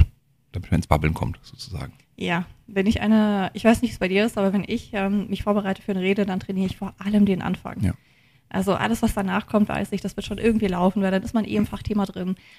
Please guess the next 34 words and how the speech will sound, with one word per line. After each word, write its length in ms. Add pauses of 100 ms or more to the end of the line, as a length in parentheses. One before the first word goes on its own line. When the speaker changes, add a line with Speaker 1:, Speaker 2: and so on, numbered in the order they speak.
Speaker 2:
Aber 140
dieser 240 (100)
Anfang, 480 (140)
Speaker 1:
Ja. 160
Speaker 2:
weil 160
nirgendwo 680
ist 240
die 300
Aufmerksamkeit 720
so 420
hoch 220
beim 160
Publikum 720
wie 280
gerade 640
in 160
diesen 240
ersten 480
Sekunden 420
unter 200
der 100
ersten 220
Minute. 400
Und 140
hier 200
entscheidet 460
sich, 200
ob 140
du 80
die 140
Aufmerksamkeit 600
auch 120 (120)
bindest. 480
Speaker 1:
Ja. 140